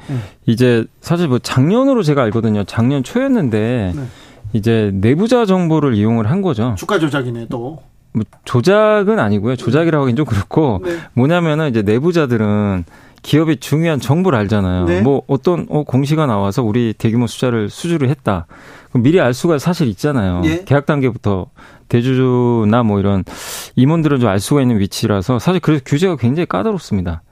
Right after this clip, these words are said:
Speaker 2: 까다롭게
Speaker 1: 그
Speaker 2: 이제 들어가는데
Speaker 1: 네.
Speaker 2: 그 내부 정보를 좀 어쨌든 이용해서, 미공개 정보죠. 그걸 이용해서 이제 시세 차익을 이제 낸 거죠. 이제 거기에 대해서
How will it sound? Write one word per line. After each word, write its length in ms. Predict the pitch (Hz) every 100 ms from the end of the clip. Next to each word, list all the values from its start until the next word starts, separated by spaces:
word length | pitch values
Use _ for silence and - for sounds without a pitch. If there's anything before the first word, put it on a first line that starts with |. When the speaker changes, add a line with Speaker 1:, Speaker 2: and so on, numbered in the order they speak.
| _ _ _ _ _ -
Speaker 2:
까다롭게 460 | 170 185 190 180
Speaker 1:
그 40 | 156
Speaker 2:
이제 80 | 127
들어가는데 880 | - 147 147 113 110 107 143 104 -
Speaker 1:
네. 160 | 135 151 185 -
Speaker 2:
그 100 | 123
내부 300 | 123 147 202
정보를 720 | 202 190 180 175 175 170 160 143
좀 240 | 151 139
어쨌든 360 | 107 139 143 131
이용해서, 460 | 101 113 123 127
미공개 400 | 107 147 233 214
정보죠. 500 | 135 110 101 147 104 90 - - _
그걸 320 | - 127 147
이용해서 580 | 117 123 131 120 104 143
이제 440 | 113 95 101 95 87
시세 180 | - 208
차익을 460 | - 185 139 117
이제 180 | 95 95
낸 220 | 104 139
거죠. 380 | 123 104 113 92 - - - -
이제 100 | 107
거기에 380 | - 123 170 165
대해서 720 | 160 151 135 147 143 131